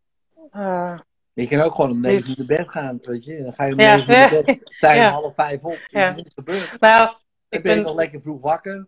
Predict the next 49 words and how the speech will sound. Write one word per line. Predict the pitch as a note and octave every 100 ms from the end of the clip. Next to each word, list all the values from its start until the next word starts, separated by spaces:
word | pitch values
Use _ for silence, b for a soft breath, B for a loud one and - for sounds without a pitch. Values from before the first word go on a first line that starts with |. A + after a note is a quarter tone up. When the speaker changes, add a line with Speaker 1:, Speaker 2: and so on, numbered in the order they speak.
| _
Speaker 2:
heb | D#3 -
je | - D#3 -
nog, | G3+
eh, | D3 D3 D3
heel | G#3 B3+ A#3+
veel | - F3 E3 D3
tijd | F3 F3 E3+ - _
om | C#3+ D3
<laughs> | - - -
de | F#3
hele | G3 G#3 D#3
dag, | E3 G3
ben | C#4+ - - G#3
je |
blij | F3 C#3 D3
dat | D3
je | E3+ F3+
om | F#3
negen | F#3 F#3+
uur |
weer | F#3+ G#3+
ligt. | A#3+ G3+ - -
Dan | C#4 -
denk | - - G#3+
ik, |
ja. | F#3 G3+ D3+ _ _ _ _
Ja, | D#3+ F3
nou | F#3 F3+
Speaker 1:
Ja. |
Speaker 2:
ja, | F#3 F#3
kijk, | G#3+ G3+ _
weet | G3 F#3+
je, | G#3+
ik, | F#3+ F#3 _
ja, | E3+ F3
ik | F3
ben | F3+ F#3+
misschien | C#3+ - E3+
veel | E3+ E3+
te | E3
simpel. | G3+ G3+ - D#3+ F#3 D3
En | D3+
dan |
zeg | D3 D#3+
je, | D3
ja, | E3 E3+
het | D#3+
Speaker 1:
Hm. | F#3
Speaker 2:
lijkt | G3 G3